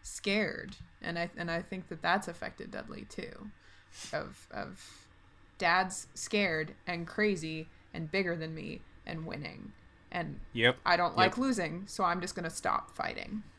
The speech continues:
Speaker 2: Yep, and pretend like, you know, just, again, let someone else solve the problem. And so we end the chapter with, uh, the whole family in this little cabin, not even a cabin, a shack. It's very much a shack, uh, on an island that they took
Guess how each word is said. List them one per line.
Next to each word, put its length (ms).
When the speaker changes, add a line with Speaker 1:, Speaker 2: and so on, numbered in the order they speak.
Speaker 2:
Yep, 240
and 140
pretend 360
like, 280
you 60
know, 220
just, 260
again, 320
let 140
someone 240
else 160
solve 200
the 60
problem. 500
And 380
so 180
we 120
end 140
the 40
chapter 420
with, 400
uh, 180
the 100
whole 160
family 420
in 140
this 180
little 160
cabin, 520
not 160
even 140
a 40
cabin, 360
a 60
shack. 420
It's 120
very 180
much 180
a 40
shack, 360
uh, 40
on 200
an 140
island 640
that 140
they 140
took 440